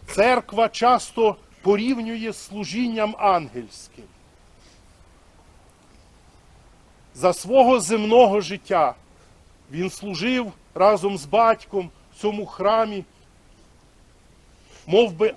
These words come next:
ангел, закликаючи людей на молитву до Бога.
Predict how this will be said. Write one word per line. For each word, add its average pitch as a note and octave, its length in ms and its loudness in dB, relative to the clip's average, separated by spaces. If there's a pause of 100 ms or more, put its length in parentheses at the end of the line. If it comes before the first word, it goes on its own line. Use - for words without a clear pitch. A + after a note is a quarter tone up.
ангел, F#3 680 4 (1400)
закликаючи A3 1040 0
людей G#3 580 -2 (720)
на F#3 180 2
молитву G3 560 0
до E3+ 140 -4
Бога. C#3 400 -6